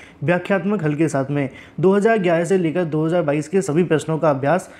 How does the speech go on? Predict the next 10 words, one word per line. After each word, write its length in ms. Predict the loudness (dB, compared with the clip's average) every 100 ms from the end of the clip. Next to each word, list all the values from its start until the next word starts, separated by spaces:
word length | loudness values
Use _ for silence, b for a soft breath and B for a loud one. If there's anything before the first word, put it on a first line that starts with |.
| B B
और 120 | 0
अध्याय 440 | 2 2 2 0
संकलन 400 | -2 -2 0 0
भी 80 | 2
आपको 220 | 2 2
देखने 280 | 0 0 0
के 60 | 0
लिए 100 | 0
मिलता 260 | 0 0
है। 200 | 0 0